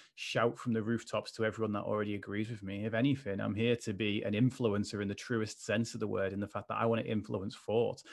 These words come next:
I want to influence thought towards the fact that mental health can be impacted. Yes, it's bloody difficult. Yes, I'm asking someone who's already at the end of their tether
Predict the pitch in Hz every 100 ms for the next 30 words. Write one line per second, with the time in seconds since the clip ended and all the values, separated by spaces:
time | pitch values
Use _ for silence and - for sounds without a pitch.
0 | - - 110 110 117 113 127 117 113 -
1 | 110 113 120 - 98 101 110 - - 107
2 | 104 104 113 120 107 104 - - - 110
3 | 127 110 107 98 92 98 - 110 - -
4 | - - 104 120 131 - 135 - - 113
5 | 107 110 101 95 107 - 113 95 95 107
6 | 117 120 113 107 107 - 110 - 104 101
7 | 92 113 117 110 107 107 98 - - 104
8 | 117